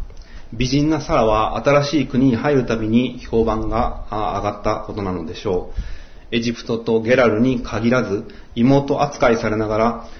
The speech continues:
「この、この扱いっておかしいんじゃないかな」と密かに思っていたことでしょう。それがアビメレクによって公にされて、なお許されたのです。「あなたの罪を問うようなことはない」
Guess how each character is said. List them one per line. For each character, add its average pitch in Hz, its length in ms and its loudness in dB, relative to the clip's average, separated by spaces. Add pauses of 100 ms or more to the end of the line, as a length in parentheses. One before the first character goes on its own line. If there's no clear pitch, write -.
(200)
「こ 110 100 -2
の、 110 340 -2
こ 110 100 -8
の 113 160 -2
扱 120 300 -4
い 123 40 0
っ - 20 -10
て 120 120 -4
お 113 120 4
か 151 160 2
し 208 140 0
い - 20 0
ん 190 60 2
じ 147 60 4
ゃ 120 40 4
な 113 100 6
い 107 60 0
か 98 120 -4
な」 101 180 0
と 104 180 -4
密 - 240 -6
か 90 140 -6
に 113 200 -4
思 104 180 -8
っ - 40 -14
て - 160 -12
い 85 80 -8
た 101 240 -8
こ - 160 -14
と 90 100 -10
で 80 120 -8
し - 120 -6
ょ 82 200 -6 (640)
う。 - 40 -14
そ 147 60 -2
れ 170 120 2
が 170 520 2
ア 131 100 -2
ビ 143 100 4
メ 160 140 6
レ 147 80 6
ク 139 100 -2
に 107 120 4
よ 101 100 -2
っ - 20 -8
て - 520 -2
公 120 420 4
に 120 140 4
さ 117 140 -4
れ 113 100 0
て、 117 160 0
な 135 180 4
お 98 280 0 (140)
許 135 260 2
さ 196 160 0
れ 151 100 2
た 107 100 -2
の 87 140 -6
で - 80 -14
す。 - 200 -20 (920)
「あ 117 60 -2
な 127 80 2
た 117 100 -2
の 110 160 -4
罪 131 280 -2
を 120 80 -4
問 143 260 2
う 107 40 0
よ 104 80 0
う - 40 -2
な 92 60 -4
こ 104 120 -8
と 151 120 -2
は 107 100 0
な 123 160 0
い」 92 120 0